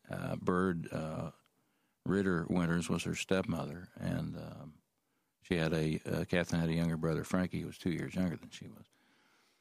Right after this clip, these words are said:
So that was, um, the, the family.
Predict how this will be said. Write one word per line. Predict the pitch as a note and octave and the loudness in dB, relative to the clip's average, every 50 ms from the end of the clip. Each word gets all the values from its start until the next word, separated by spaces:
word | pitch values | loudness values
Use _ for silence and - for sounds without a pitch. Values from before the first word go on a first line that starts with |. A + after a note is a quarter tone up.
| _ _ _ _ _ - | _ _ _ _ _ 0
So | - A#2 A2+ | 2 4 6
that | G#2+ A2 G2+ D#2+ | 6 6 4 4
was, | G2+ F#2 E2 - - | 4 2 2 2 2
um, | E2 E2 D#2+ D#2+ D#2 D#2 D2+ C#2+ C#2+ D2 E2 F2 - - - | 4 4 4 4 4 4 4 2 0 -2 -4 -8 -8 -6 -2
the, | - F2 D#2+ - - - | 0 0 0 -2 -2 -4
the | F#2+ F2 E2+ | -2 -2 -2
family. | - F2+ F2+ F2 E2+ E2 E2 E2+ F2+ F#2+ F#2+ | 0 0 0 2 0 0 -2 -4 -6 -8 -10